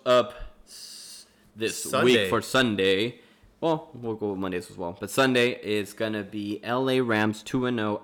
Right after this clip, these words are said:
Speaker 1: at Cleveland one and one.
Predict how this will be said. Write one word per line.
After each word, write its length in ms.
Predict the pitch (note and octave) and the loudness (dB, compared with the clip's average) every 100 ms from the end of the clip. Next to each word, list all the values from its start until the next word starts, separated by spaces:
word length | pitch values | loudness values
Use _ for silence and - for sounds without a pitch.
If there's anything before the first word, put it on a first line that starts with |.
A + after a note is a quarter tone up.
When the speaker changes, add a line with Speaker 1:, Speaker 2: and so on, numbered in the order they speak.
| - | -6
Speaker 1:
at 460 | B2+ C3 - - - _ - | -4 -4 -6 -16 -18 _ -16
Cleveland 720 | - B2 A2+ G#2 G2+ G#2 G#2 G#2+ | -4 -2 -2 -2 -4 -4 -6 -12
one 400 | F#2+ F#2+ G2 F#2+ | -10 -6 -6 -6
and 280 | F#2 F2+ D2+ | -6 -8 -8
one. 380 | D2+ A#1+ G1+ | -8 -8 -12